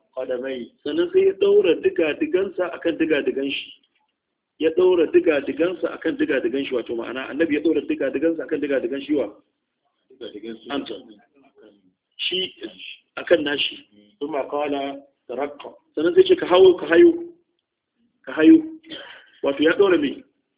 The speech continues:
Speaker 1: Diga-digan su akan.
Speaker 2: Ya ɗaura diga-digan shi akan.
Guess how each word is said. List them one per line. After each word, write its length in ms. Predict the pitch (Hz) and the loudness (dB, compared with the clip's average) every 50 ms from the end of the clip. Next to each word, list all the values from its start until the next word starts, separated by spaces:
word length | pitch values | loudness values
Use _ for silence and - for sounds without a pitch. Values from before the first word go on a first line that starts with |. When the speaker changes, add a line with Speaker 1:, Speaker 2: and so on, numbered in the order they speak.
| _ _ _ _ _ | _ _ _ _ _
Speaker 1:
Diga-digan 480 | _ 104 - 107 104 104 107 117 123 123 120 | _ -20 -18 -16 -16 -14 -14 -14 -16 -16 -16
su 80 | - 104 | -18 -20
akan. 260 | 92 - _ _ _ _ _ _ _ _ _ _ _ _ _ - | -20 -20 _ _ _ _ _ _ _ _ _ _ _ _ _ -6
Speaker 2:
Ya 160 | 139 143 156 | -6 -4 0
ɗaura 240 | 160 185 175 160 - | 0 2 2 2 0
diga-digan 400 | 147 135 135 127 - 143 160 165 160 | -2 -4 -4 -4 -2 0 0 0 0
shi 80 | - | -2
akan. 340 | - - - 147 139 123 113 | -10 -8 -8 -8 -8 -8 -10